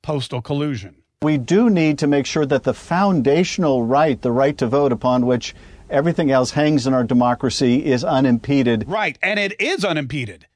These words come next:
Speaker 1: There, Donald Trump is not stopping people from voting. He's not stopping polling places. He's not closing down polling machines. He's not telling people you can't go vote on November third. Everything on November third is gonna run the way it always has. There is no,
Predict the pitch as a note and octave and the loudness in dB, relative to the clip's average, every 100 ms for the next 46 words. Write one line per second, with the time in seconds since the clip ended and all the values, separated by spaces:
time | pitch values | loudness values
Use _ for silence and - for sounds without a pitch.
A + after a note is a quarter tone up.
0 | _ D#3+ A3+ F#3+ G#3 D#4+ C4+ B3 C4 F#3+ | _ -6 -6 -4 -4 -4 -4 -6 -6 -6
1 | D3+ D#3+ D4+ E4 - F#3 F#3 D#3 D#3+ D3+ | -4 -4 -4 -6 -6 -6 -4 -6 -6 -6
2 | C3 C3+ C#3 C#3 A#2 C3+ F3+ D3+ G#3 D4+ | -6 -6 -6 -6 -8 -10 -10 -8 -6 -6
3 | - G#3 G3+ D3+ E3 E3+ D3+ D#3+ C#3+ C#3+ | -6 -6 -6 -4 -4 -4 -4 -4 -6 -6
4 | D#3 F3+ B3+ - _ - F3 G3+ A#3 G3 | -8 -8 -8 -12 _ -14 -8 -6 -4 -4
5 | G3 F#3+ D#3+ E3+ G#3 G3+ E3 C3 C3 A2 | -4 -4 -4 -4 -4 -4 -6 -6 -8 -10
6 | E2+ - _ _ A#3 A3 D4 G3+ A3+ A3+ | -14 -20 _ _ -6 -4 -6 -6 -6 -6
7 | F#3 F#3 D#3 E3 E3 G3 G#3 C#3 F#3 C#3+ | -10 -8 -8 -8 -8 -8 -8 -6 -4 -4
8 | F#3 G#3 E3 D#3+ D#3+ F3 D3 G3 G#3+ A2 | -4 -4 -4 -4 -6 -6 -6 -6 -6 -8
9 | - _ - A3 D4+ E4 B3 A3+ G#3 G3 | -14 _ -10 -8 -6 -8 -6 -6 -6 -4
10 | A3 G3+ G#3 G#3+ D#3+ G#3+ G3 G#3+ G3 F3+ | -6 -6 -6 -6 -6 -8 -6 -8 -6 -6
11 | F#3 E3 D#3+ F#3+ A#3 A#3 - G#3 D4 - | -6 -6 -6 -6 -6 -8 -6 -6 -6 -10
12 | - - _ _ - G3+ D4 D4 C4+ F#3+ | -18 -20 _ _ -8 -4 -4 -4 -8 -8
13 | E3 G3+ C#4 F3 D#3+ | -8 -6 -4 -4 -6